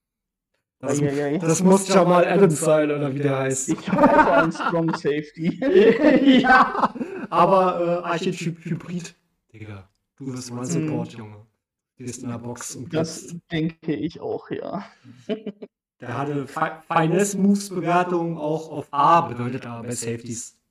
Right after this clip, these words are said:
Speaker 1: nichts, überha-, also überhaupt nichts. Ich weiß gar nicht, warum das da mit drin steht.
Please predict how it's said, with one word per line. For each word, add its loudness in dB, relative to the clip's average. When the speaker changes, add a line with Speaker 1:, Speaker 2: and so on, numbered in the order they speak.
Speaker 1:
nichts, -8
überha-, -10
also -10
überhaupt -2
nichts. -8
Ich -10
weiß -6
gar -4
nicht, -4
warum -6
das -8
da -8
mit -4
drin 0
steht. -6